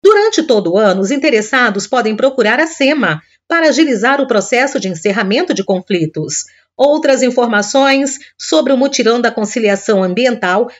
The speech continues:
podem ser obtidas pelo telefone sessenta e cinco, três meia um três, sete três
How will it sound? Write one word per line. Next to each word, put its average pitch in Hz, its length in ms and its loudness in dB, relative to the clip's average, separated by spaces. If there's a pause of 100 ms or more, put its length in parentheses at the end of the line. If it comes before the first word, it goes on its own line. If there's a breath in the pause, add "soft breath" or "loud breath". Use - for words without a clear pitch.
(100)
podem 285 280 0
ser 240 180 0
obtidas 220 760 0 (220 soft breath)
pelo 330 220 2
telefone 208 800 0 (320)
sessenta 190 260 4
e - 20 2
cinco, 302 600 0 (380)
três 381 320 4
meia 190 640 2
um 302 240 2
três, 277 640 0
sete 196 380 -2
três 277 520 2